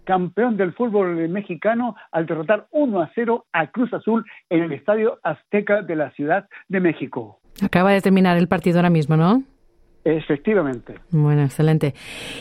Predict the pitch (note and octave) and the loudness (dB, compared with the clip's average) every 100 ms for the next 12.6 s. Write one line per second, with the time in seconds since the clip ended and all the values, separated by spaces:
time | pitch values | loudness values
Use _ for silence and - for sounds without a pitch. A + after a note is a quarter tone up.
0 | - A#3 B3+ C#4 C4 A#3+ C#4 C#4 - B3 | 0 2 4 4 4 4 2 2 2 2
1 | C4+ C4 G#3+ G#3+ A#3 G#3+ - F#3+ - D4 | 4 2 2 2 2 0 0 -2 2 0
2 | D4+ F#3+ E3 - E3+ D#3 - E3+ E3 E3 | 4 2 2 2 2 0 0 2 4 4
3 | D#3+ D#3 D#3 D3+ D3+ D3+ - F3+ F#3 A#3 | 4 4 4 4 4 2 0 0 2 4
4 | A3 G#3+ G#3+ G3 A#3 - D#3+ C#3 G3 G#3+ | 4 4 4 2 2 2 2 4 2 2
5 | F4 - - - - - F3 D#3+ D#3 D#3+ | 0 -4 -18 -20 -20 0 0 4 4 4
6 | E3+ A#3 G#3 E3+ A#3 C#4 G3 - - D#3 | 4 4 4 2 2 0 0 0 2 4
7 | G3 C#4 F3+ E3 E3 D#3+ - D#3+ D#3+ B3+ | 4 2 2 4 2 2 0 2 2 2
8 | F3+ D#3+ F3 G#3 A3 - - - - _ | 0 2 2 4 2 0 -6 -12 -20 _
9 | - - - - - C#3 C3 G3 - F3 | -20 -20 -20 -8 -2 -2 -2 -6 -2 -4
10 | E3 E3+ - - D3+ C#3+ - D#3+ F3 - | 0 -2 -2 -4 -4 -4 0 0 0 -10
11 | - - - E3+ - C#3+ D#3+ E3+ D#3 - | -20 -20 -4 -4 -2 -2 0 2 0 -2
12 | C#3+ C3+ D#3 D#3+ - F3+ | -4 -2 -2 -2 -4 -4